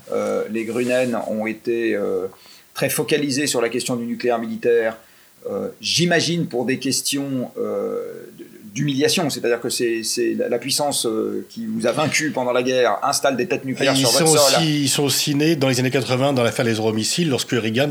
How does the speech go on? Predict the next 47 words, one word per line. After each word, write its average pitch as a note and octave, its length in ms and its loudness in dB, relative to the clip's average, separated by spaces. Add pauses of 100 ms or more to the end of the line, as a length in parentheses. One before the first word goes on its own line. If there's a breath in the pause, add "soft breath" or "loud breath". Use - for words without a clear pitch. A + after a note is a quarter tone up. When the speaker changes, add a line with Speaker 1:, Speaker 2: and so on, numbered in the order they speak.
Speaker 2:
parlait B2 220 0
de G#2+ 120 -2
guerre B2 220 0
nucléaire G#2+ 300 0
limitée G#2 280 -2
en A2+ 60 0
Europe. G2 360 -2
Speaker 1:
Alors, - 300 0
je, A#2 120 -6 (320)
j'allais C3+ 240 0
y - 20 -2
venir, B2+ 320 2
c'est-à-dire C3 460 0
que, B2+ 180 -2
et D3+ 80 4
en D3 120 4
Speaker 2:
Mm. G#2+ 40 -4
Speaker 1:
plus F#3+ 220 0
contre C3+ 240 -2
leurs C3+ 120 2
frères, A2+ 260 2 (200)
Speaker 2:
Mm. B2 100 -2
Speaker 1:
euh, A2 140 0
c'est-à-dire B2 480 0
qu'on C3 260 0
met C#3 220 2
en A#2 160 0
Allemagne C3 320 0
de C3 80 2
l'Ouest C3 400 0
des G#2+ 240 -4
têtes C3 200 -4
nucléaires B2 500 0
qui A2+ 120 -6
peuvent A2 200 -2
éventuellement C3 580 -2
Speaker 2:
Mm. A#2+ 40 2
Speaker 1:
aller A#2 120 0
zigouiller B2 520 -2
leurs A#2 140 0
frères C3+ 320 0
qui A2 100 -8
sont A#2 120 -4
en G#2+ 80 -2
Allemagne G#2+ 240 -4
de A2 80 0
l'Est. D3+ 340 2